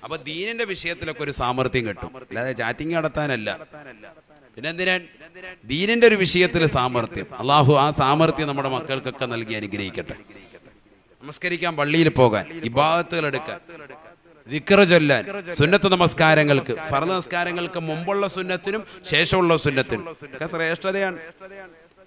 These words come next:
ആര് ശ്രദ്ധിക്കുന്നു? അസറിന് മുമ്പുള്ളതാകുന്ന നാല് റക്അത്ത് സുന്നത്ത്,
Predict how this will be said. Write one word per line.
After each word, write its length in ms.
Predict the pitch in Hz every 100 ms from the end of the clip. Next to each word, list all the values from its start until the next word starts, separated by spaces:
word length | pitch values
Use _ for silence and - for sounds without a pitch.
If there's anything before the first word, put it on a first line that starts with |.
| -
ആര് 160 | 117 165
ശ്രദ്ധിക്കുന്നു? 640 | 165 175 175 170 175 170 175 175 175 180 165 170 - -
അസറിന് 500 | 143 - 196 202 202
മുമ്പുള്ളതാകുന്ന 920 | 180 180 196 190 190 180 175 175 175
നാല് 300 | 160 180 185
റക്അത്ത് 380 | - 170 165
സുന്നത്ത്, 520 | 165 165 160 151 127